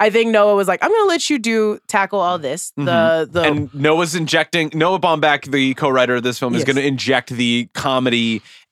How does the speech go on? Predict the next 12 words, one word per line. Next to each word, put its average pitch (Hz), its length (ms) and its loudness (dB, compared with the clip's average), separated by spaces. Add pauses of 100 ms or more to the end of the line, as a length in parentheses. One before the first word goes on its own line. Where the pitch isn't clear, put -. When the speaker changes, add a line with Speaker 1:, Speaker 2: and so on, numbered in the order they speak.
Speaker 2:
and 117 260 -2
the, 101 520 -6 (260)
like, 107 420 -10
satirical 131 1040 -2
slapstick 120 580 -6
parts 113 260 -4
of 104 100 -10
these, 107 240 -6
which 127 260 -4
I 147 100 0
think 226 240 -2
are 139 240 0